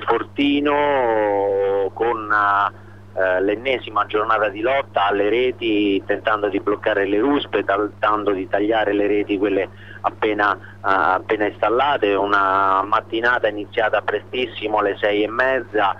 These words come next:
e terminata solamente in, eh,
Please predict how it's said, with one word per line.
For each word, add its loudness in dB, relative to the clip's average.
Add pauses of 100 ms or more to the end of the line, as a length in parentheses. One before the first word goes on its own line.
(240)
e -2
terminata 0
solamente 0
in, 0
eh, 0